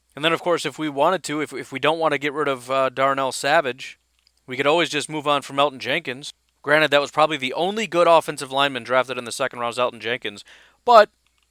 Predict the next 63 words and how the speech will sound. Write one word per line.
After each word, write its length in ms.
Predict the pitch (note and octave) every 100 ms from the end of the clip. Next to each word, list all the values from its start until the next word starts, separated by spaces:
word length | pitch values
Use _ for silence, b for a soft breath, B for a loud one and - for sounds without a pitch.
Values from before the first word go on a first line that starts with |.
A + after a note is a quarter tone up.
| _ _
we 120 | A#2+
don't 160 | F3+ F#3+
need 120 | G3+
a 60 | E3+
guard 360 | D#3 F#3+ F#3+
as 80 | D#3
much 180 | D#3+ D#3+
as 80 | C#3+
we 100 | D#3
need 140 | D#3
a 60 | C#3
tackle 340 | D#3 D#3 C#3+
now, 340 | A#2+ D#3 C#3+
although 360 | D3+ C3+ B2 A#2
I 60 | A#2
d-, 80 |
I 160 | - B2
don't 160 | B2 A#2+
know 80 |
if 60 | A#2+
that's 180 | A#2 -
even 320 | B2+ A2+ G2+
necessarily 560 | - B2+ - A2+ A#2+ G#2+
true. 300 | - D#3+ C#3+ - _ _ _
But 160 | A2+ -
for 100 | A2+
the 80 |
sake 280 | A#2 C#3 B2
of 220 | A#2 F#2+ _ _
kicking 340 | - D#3 C#3 B2
and 80 |
screaming 480 | - - - C#3+ C3
like 160 | A#2 A2
a 40 |
child, 500 | - E3 E3 B2 B2 - _ _
we 100 | C3+
could 140 | F3+
just 180 | D3+ C3
not 380 | B2 B2 C3 C#3+
get 140 | C#3+
Elgton 240 | B2+ C3+ A#2+
Jenkins, 420 | C3 E3+ C#3+ A#2+
and 160 | B2
then, 240 | B2 B2 B2
uh, 120 | B2+
let's 120 | B2+
see, 80 | C#3
the 80 | A#2
next 260 | B2 -
tackle 300 | - C#3 D3
was 140 | C3+ G#2+
Max 340 | G#2+ C#3+ -
Sharping, 540 | - - D3+ D3+ G2 - _ _ _ _
except 360 | - - C3 -
he 80 |
got 160 | C#3+ B2
kicked 240 | C#3+ B2+
into 140 | B2 A2
guard 360 | A2+ A2+ A2
and 300 | F#2 A2 G#2
was 240 | G2 G2+ -
not 240 | G#2 G2 G2
good. 280 | F#2+ -